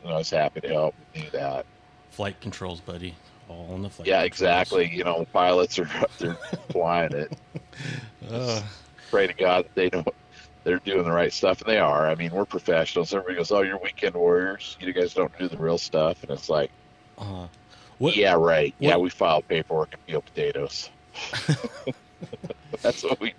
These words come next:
Speaker 1: do.
Speaker 2: So you were able to stay out of the Iraq conflict, or did you end up
Speaker 1: No, I was there oh three, right? We were the first guys up in, and, uh, yeah, I was, I, I wasn't in Desert Storm
Speaker 2: Mm-hmm.
Speaker 1: back in ninety-one,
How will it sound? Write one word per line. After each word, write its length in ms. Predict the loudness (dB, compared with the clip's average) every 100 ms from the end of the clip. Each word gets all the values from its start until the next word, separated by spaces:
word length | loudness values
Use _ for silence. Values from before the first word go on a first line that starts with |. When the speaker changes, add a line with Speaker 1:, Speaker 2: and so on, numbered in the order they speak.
| -4
Speaker 1:
do. 360 | 0 0 -2 -8 -18 -12
Speaker 2:
So 160 | 0 4
you 180 | 6 6
were 120 | 6
able 280 | 4 2 0
to 60 |
stay 300 | -2 -2 0
out 120 | 2 2
of 80 | 0
the 60 |
Iraq 360 | -2 -2 -4 -6
conflict, 560 | -6 -6 -4 -6 -4
or 140 | -6 -8
did 240 | -10 -10
you 240 | -6 -6 -6
end 220 | -6 -6
up 160 | -6 2
Speaker 1:
No, 140 | 4 6
I 200 | 6 6
was 180 | 4
there 320 | 4 4 6 6
oh 160 | 4
three, 440 | 0 -2 -2 0 0
right? 320 | 4 4 2 -4 _ -20 -20 -6
We 80 | 0
were 120 | 0
the 60 | 0
first 260 | -4 -2
guys 320 | 2 4 4 4
up 220 | 0 2
in, 380 | 0 2 0 -2
and, 120 | -8 -8 -12
uh, 80 | -10
yeah, 220 | -4 0 0
I 40 |
was, 240 | -2 -6 -4
I, 200 | 0 0
I 120 | 2 4
wasn't 280 | 4 2 -4
in 100 | 2
Desert 360 | 2 2 -2
Storm 500 | -2 2 4 2 0 -10 -8
Speaker 2:
Mm-hmm. 140 | -4
Speaker 1:
back 300 | 0 0 0
in 60 | -8 -8
ninety-one, 1200 | -4 -4 -6 -10 -16 -18 -20 -20 -20 -10 -6 -6